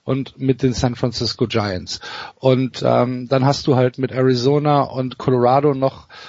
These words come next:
zwei Mannschaften dabei, die in der Vergangenheit schon bewiesen haben, dass sie mit ihren Eigentümlichkeiten, die sie haben in den Ballparks, äh, immer mal wieder eine, eine, eine Freak-Saison einlegen können. Und die Padres sind so ein bisschen das Team,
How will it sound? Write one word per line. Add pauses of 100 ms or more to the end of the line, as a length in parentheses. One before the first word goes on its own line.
(120)
zwei
Mannschaften
dabei,
die
in
der
Vergangenheit
schon
bewiesen
haben,
dass
sie
mit
ihren
Eigentümlichkeiten,
die
sie
haben
in
den
Ballparks, (400)
äh,
immer
mal
wieder
eine,
eine,
eine
Freak-Saison
einlegen
können. (360)
Und
die
Padres
sind
so
ein
bisschen
das
Team,